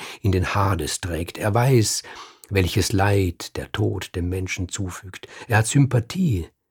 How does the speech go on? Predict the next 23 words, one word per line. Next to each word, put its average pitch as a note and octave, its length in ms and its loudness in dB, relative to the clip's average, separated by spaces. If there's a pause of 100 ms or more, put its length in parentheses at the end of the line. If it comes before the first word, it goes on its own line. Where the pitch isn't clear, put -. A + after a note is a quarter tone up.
(160)
für - 280 -2
einen, E2+ 440 -2 (220)
der D2+ 120 -2
die F2 120 -4
Grenzen G2 580 0
zwischen - 380 -8
Tod F#2+ 360 -4
und D2 140 -8
Leben F2+ 380 -6
aufheben E2+ 640 -12
will. E2 180 -18 (2500)
Und F2 160 -2
dann A2 180 2
gelingt A#2+ 400 -2
es - 160 -8
Asklepios. - 840 -14 (2000)
Er G2+ 120 4
ruft A#2+ 380 2
einen F2 320 -4
Toten G#2 560 -2 (960)
ins A#2+ 180 0
Leben - 320 -2
zurück. - 320 -10